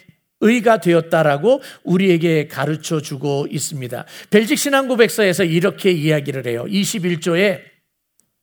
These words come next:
"그리스도께서는 우리의 위치에서 당신 자신을 당신의 아버지 앞에 내어주시고", 여기서 잠깐만 멈추고요. 예수 그리스도께서 우리의 위치에서라고 했어요.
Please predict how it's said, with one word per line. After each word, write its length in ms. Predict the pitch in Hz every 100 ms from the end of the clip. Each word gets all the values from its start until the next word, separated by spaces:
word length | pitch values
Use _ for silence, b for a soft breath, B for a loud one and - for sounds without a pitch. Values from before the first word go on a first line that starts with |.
| - B B B -
"그리스도께서는 840 | 226 240 277 - 214 208 214 214
우리의 420 | 175 190 202 196
위치에서 720 | 160 156 180 156 151 202 247 B B B
당신 540 | 156 165 196 226 226
자신을 640 | 165 143 151 185 175 254 294 B B
당신의 580 | 143 170 180 208 208 -
아버지 440 | 143 151 180 185
앞에 300 | 170 139 180
내어주시고", 640 | 151 147 151 147 - 135 127
여기서 200 | 123 156
잠깐만 480 | 151 135 180 175 170
멈추고요. 580 | 139 139 170 160 220 277 B B B
예수 340 | 196 226 330
그리스도께서 800 | 285 254 175 202 202 156 240 190 B B B
우리의 680 | 233 262 311 311 320 320 185
위치에서라고 1040 | 185 - - 269 262 226 226 294 254 190 175
했어요. 320 | 131 139